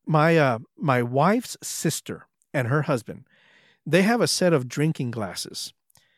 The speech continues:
And they've had these drinking glasses for at least thirty years. It's probably longer by now, but at least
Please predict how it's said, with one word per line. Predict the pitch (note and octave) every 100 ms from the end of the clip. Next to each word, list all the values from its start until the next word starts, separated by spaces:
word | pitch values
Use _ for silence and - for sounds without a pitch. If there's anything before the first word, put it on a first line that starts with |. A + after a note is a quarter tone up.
| _ _ _ _
And | - D#3
they've | F3+ E3
had | B2+ F#3 A#3
these | A3 G#3
drinking | D#3+ F3+ F3+ D#3+
glasses | C3 A#2+ A2+ C#3 A#2
for | - - B2 A#2+ A#2 -
at | C3 B2 -
least | B2 F3 A3+ - -
thirty | - - E3+ E3
years. | D3+ A#2 G2 D2 - - _ _
It's | -
probably | - E3+ G3+ G3
longer | D3 C3+ A#2+
by | G#2
now, | F#2 E2+
but | F2+ A#2
at | C3 -
least | C3 F3 F#3 -